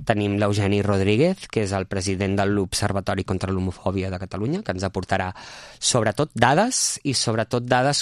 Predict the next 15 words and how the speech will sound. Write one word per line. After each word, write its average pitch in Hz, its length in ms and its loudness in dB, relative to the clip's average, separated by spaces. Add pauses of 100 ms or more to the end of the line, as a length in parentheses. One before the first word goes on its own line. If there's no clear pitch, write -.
contrastades 113 800 0
dels 107 400 0
últims 110 320 -2
estudis 110 540 -4 (540)
de 113 240 0
què 110 120 -2
passa 101 320 -2
amb 95 760 -4
la 92 180 0
L 101 220 2
G 104 140 0
T 101 120 0
B 101 80 0
I 98 80 -4
fòbia, 170 380 0